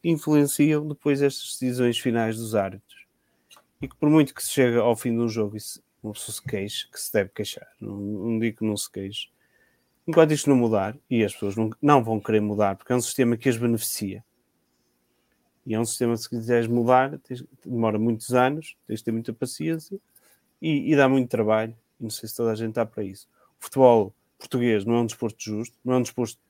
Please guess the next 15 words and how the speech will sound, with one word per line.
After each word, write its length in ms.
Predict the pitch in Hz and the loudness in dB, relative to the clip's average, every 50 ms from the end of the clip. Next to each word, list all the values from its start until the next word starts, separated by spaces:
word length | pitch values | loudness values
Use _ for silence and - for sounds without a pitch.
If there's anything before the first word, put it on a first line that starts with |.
| _ _ | _ _
um 80 | 135 123 | -6 -6
desporto 400 | - - - 131 117 110 - 139 | -6 -4 -2 -2 -2 0 -2 0
igual 260 | 127 127 123 113 107 | 6 6 6 6 6
para 140 | - 110 - | 2 -4 -8
todas 200 | - 110 104 101 | -8 -8 -8 -8
as 80 | 95 | -10
equipas, 460 | 101 95 - - 101 - - - - - _ - - _ _ | -12 -12 -10 -12 -12 -12 -14 -18 -20 -20 _ -20 -20 _ _
isso 200 | - 123 - - | -4 -2 0 0
é 40 | 135 | 0
claro 300 | - - 127 120 113 107 | 0 2 2 2 2 2
como 240 | - - 110 104 95 | 0 -6 -10 -10 -10
tudo, 260 | - - 107 104 104 110 - - - - - - _ _ _ _ _ _ _ | -10 -14 -18 -20 -20 -20 -20 -20 -20 -20 -20 -20 _ _ _ _ _ _ _
não 180 | - 123 127 131 | 0 4 6 6
é 80 | 131 | 6
igual, 400 | 127 113 110 113 104 101 98 117 | 6 4 4 4 4 4 2 -2